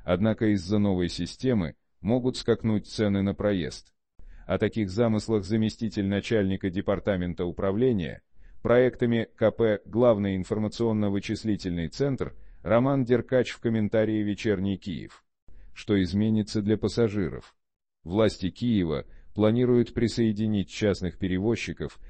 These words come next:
к автоматизированной системе оплаты проезда осоп в две тысячи двадцать третьем году. Таким образом, оплата за проезд в маршрутках может стать безналичной. Такой подход позволяет контролировать пассажиропоток в транспорте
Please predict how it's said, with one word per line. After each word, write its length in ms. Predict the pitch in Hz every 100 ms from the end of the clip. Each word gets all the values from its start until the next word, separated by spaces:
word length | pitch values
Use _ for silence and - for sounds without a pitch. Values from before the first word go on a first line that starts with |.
| - -
к 60 |
автоматизированной 960 | 113 - 113 110 113 107 113 101 95 92
системе 520 | 95 101 - 104 92
оплаты 380 | 90 101 92 85
проезда 680 | - 87 92 127 110 123 - - -
осоп 500 | 85 90 - 156 - - _ _ -
в 80 |
две 180 | 78 113
тысячи 420 | 120 117 113 -
двадцать 520 | 104 107 113 - 107 -
третьем 480 | 110 95 - 98
году. 400 | 95 101 80 62 _ _ - - - -
Таким 320 | 101 113 107
образом, 400 | 101 98 87 92
оплата 400 | 90 107 107 101
за 160 | 87 92
проезд 420 | 101 98 87 -
в 40 |
маршрутках 760 | 90 90 - 113 127 - 80 - - - -
может 400 | 98 127 131 127
стать 280 | - 120 104
безналичной. 880 | 113 107 120 110 82 - 69 58 - _ _ _ _
Такой 300 | 104 95 104
подход 460 | 98 92 - 101 -
позволяет 520 | 90 92 98 98 87
контролировать 800 | - 90 90 95 92 87 87 -
пассажиропоток 880 | 85 - 90 98 87 90 87 90 -
в 60 |
транспорте 720 | - 101 92 - 87 - 80